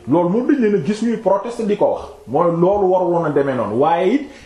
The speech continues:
ñi nga xam ne ñoom lañ koy jiiñ, bu dee ne noonu la demee, ñoom it war nañoo taxawee liñ tax, li taxoon tamit ñu indi leen fa. Voilà, ndax tamit doo dikk ay nit ne leen nii lay demee, ba pare ñu ñëw gisuñu ko, bu boobaa yow it sa responsabilité kenn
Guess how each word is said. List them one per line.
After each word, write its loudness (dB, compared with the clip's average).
ñi 2
nga 2
xam -4
ne 2
ñoom 2
lañ 0
koy 0
jiiñ, 0
bu 2
dee 4
ne -2
noonu 0
la 2
demee, -2
ñoom -2
it -8
war 0
nañoo 0
taxawee 0
liñ -4
tax, -2
li 0
taxoon 0
tamit -6
ñu -4
indi -2
leen -2
fa. -16
Voilà, -2
ndax -4
tamit 0
doo 2
dikk -4
ay 4
nit -2
ne 2
leen 2
nii 4
lay 2
demee, -2
ba 2
pare 2
ñu 0
ñëw 2
gisuñu 2
ko, -2
bu -2
boobaa 2
yow 0
it 0
sa 0
responsabilité -2
kenn -2